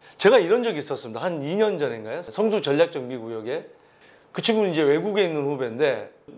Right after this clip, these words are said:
재개발 지역에 아파트가 있었는데 강남권, 뭐 성수동도 강남권으로 분류될 수는 있으니까 바로 가-, 한강변에 있고 재개발 쪽에는 가장 소액으로 그래도 강남권에서 들어갈 수 있는 금액이어서 그때 당시에 뭐 칠억인가 아마 그 아파트가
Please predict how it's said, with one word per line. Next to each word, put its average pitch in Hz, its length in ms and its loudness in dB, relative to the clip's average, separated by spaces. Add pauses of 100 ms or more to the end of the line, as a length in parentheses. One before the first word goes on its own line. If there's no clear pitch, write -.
재개발 196 380 2
지역에 147 360 0
아파트가 165 560 0
있었는데 123 460 -6
강남권, 220 1080 0
뭐 190 120 2
성수동도 226 500 0
강남권으로 220 580 0
분류될 165 320 -2
수는 220 300 -4
있으니까 131 500 -6
바로 131 200 0
가-, 139 120 -10 (240)
한강변에 170 500 -2
있고 113 460 -8 (600)
재개발 226 540 4
쪽에는 208 300 -2
가장 214 320 -2
소액으로 262 480 0
그래도 165 260 -4
강남권에서 147 640 -4
들어갈 147 220 0
수 - 100 -8
있는 131 240 -6
금액이어서 110 380 -12
그때 165 220 0
당시에 165 320 -2
뭐 139 140 -4
칠억인가 226 580 0
아마 113 260 -6
그 123 140 -4
아파트가 117 600 -6